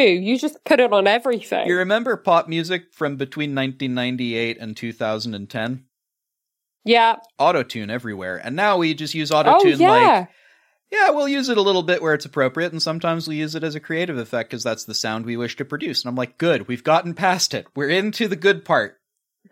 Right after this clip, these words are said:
Speaker 1: Yeah.
Speaker 2: And the very next line, "Woe is me, my life is a misery."
Speaker 1: How does he already know that?
Speaker 2: I guess that thirty, that first thirty seconds is a real doozy, eh?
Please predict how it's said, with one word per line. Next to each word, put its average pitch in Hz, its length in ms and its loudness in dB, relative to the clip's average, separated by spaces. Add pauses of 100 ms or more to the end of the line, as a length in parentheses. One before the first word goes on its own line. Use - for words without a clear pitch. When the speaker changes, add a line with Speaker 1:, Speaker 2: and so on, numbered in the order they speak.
(200)
Speaker 1:
Yeah. 269 360 4 (200)
Speaker 2:
And 156 520 0
the 156 40 -6
very 208 220 2
next 196 340 -4
line, 165 400 0
"Woe 190 320 4
is 180 220 2
me, 139 560 -4 (160)
my 131 260 0
life 131 380 0
is 120 160 -6
a 131 60 -6
misery." 104 600 -8 (1120)
Speaker 1:
How 554 300 6
does 554 200 2
he 440 180 4
already 320 640 2
know 254 300 4
that? 170 360 0 (680)
Speaker 2:
I 196 120 2
guess 277 240 2
that 269 240 2
thirty, 294 380 2
that 381 260 0
first - 360 2
thirty 311 240 4
seconds 285 460 2
is 220 100 -4
a 226 80 2
real 285 240 2
doozy, 233 420 2
eh? 143 220 2